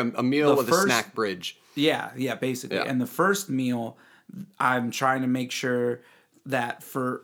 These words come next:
Speaker 2: so my total calorie intake at the moment is twenty-three hundred calories. I try to use between the snack and the meal less than a thousand calories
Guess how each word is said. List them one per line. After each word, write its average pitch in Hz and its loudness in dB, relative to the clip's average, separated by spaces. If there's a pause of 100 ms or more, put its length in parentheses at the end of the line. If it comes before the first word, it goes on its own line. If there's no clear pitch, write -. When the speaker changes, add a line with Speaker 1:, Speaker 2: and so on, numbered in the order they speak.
Speaker 2:
so - -2
my 143 4
total 175 0
calorie 135 0
intake 123 -6
at 123 -4
the 127 -8
moment 117 -4
is - -6
twenty-three 117 -6
hundred 107 -8
calories. - -10 (1000)
I 139 2
try 156 2
to 143 -4 (340)
use 139 0 (220)
between 139 -2
the 123 -2
snack 151 0
and 131 -2
the 123 0
meal 127 0
less 135 -4
than 139 -2
a 123 -4
thousand 127 -4
calories 110 -2